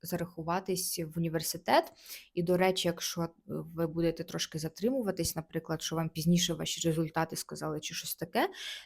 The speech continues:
нічого страшного. Часто, ну от, е,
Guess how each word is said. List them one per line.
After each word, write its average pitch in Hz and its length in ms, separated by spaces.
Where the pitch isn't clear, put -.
нічого 180 440
страшного. 214 960
Часто, 185 840
ну 208 140
от, 160 240
е, 165 400